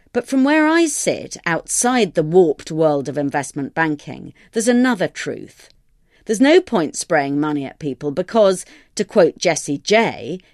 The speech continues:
"It's not about the money." When it comes to poaching,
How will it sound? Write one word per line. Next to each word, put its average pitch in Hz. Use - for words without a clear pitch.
"It's 247
not 170
about 131
the 143
money." 160
When 330
it 415
comes 247
to -
poaching, -